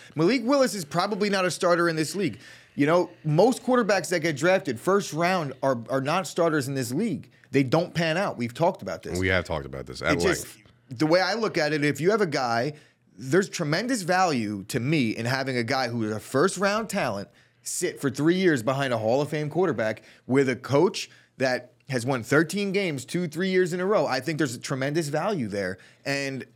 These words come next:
Speaker 1: I would not wanna get rid of that. And then when we saw Jordan Love, what he did in the preseason, Jordan Love looked really good in the preseason.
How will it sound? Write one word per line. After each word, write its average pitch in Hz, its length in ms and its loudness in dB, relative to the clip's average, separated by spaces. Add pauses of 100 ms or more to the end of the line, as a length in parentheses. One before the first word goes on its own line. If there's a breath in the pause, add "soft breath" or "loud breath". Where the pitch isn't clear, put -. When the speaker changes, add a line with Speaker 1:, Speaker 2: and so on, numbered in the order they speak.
(120)
Speaker 1:
I 135 80 2
would 139 200 2
not 131 280 -2
wanna 160 220 2
get 147 200 0
rid 175 160 2
of 208 100 2
that. 117 300 0 (640 soft breath)
And 170 140 0
then 180 80 4
when 180 160 4
we 185 100 2
saw 220 380 2
Jordan 202 320 2
Love, 185 220 4
what 165 120 2
he 165 60 2
did 175 140 2
in 165 40 -4
the 160 60 -2
preseason, 175 720 -4
Jordan 131 300 -2
Love 131 380 -2
looked 123 180 0
really 120 340 0
good 127 140 0
in 131 60 0
the 127 80 -6
preseason. 139 500 -4